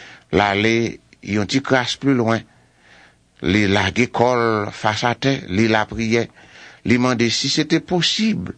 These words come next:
pou l pa ta bezwen soufri tout soufri sa. Li t ap di, o papa mwen, nan pwen anyen ou pa kapab fè. Tanpri souple,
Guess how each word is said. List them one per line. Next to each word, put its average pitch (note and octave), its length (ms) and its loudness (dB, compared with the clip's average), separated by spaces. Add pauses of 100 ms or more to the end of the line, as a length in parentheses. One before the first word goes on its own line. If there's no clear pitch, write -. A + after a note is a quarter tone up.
(600)
pou B2+ 160 2
l A2+ 120 -2
pa A#2 160 2
ta A2 160 2
bezwen A2 400 2
soufri G#2+ 480 -4
tout A2+ 160 -4
soufri - 560 -4
sa. E2 400 0 (480)
Li F#2+ 80 2
t F2+ 160 0
ap F2+ 80 -2
di, D#2+ 240 -6 (880)
o A#2 400 2
papa A2 400 0
mwen, G#2+ 380 0 (1000)
nan A#2+ 240 0
pwen B2+ 240 0
anyen D3 560 0 (640)
ou A2 80 0
pa G#2 220 2
kapab F2 340 -2
fè. E2 300 -6 (840)
Tanpri D3+ 480 0
souple, C3+ 460 0